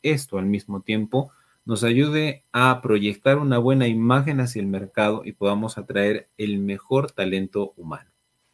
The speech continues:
Muy bien, vale. ¿Qué entendemos por comunicación interna? Aquí para ti te hago esta pregunta, ¿ya? Por favor, me gustaría a todos aquellos que estamos conectados, ya sea por YouTube, por Facebook, por LinkedIn, en este caso,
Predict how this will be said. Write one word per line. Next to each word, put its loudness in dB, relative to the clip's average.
Muy 2
bien, 2
vale. 0
¿Qué 0
entendemos 0
por -4
comunicación -2
interna? -8
Aquí 2
para 2
ti -2
te 2
hago 0
esta -2
pregunta, -4
¿ya? -2
Por -10
favor, -2
me 0
gustaría 0
a -6
todos 2
aquellos 0
que -8
estamos -4
conectados, -2
ya 2
sea 0
por 0
YouTube, 0
por -10
Facebook, 0
por -10
LinkedIn, -2
en -8
este -10
caso, -2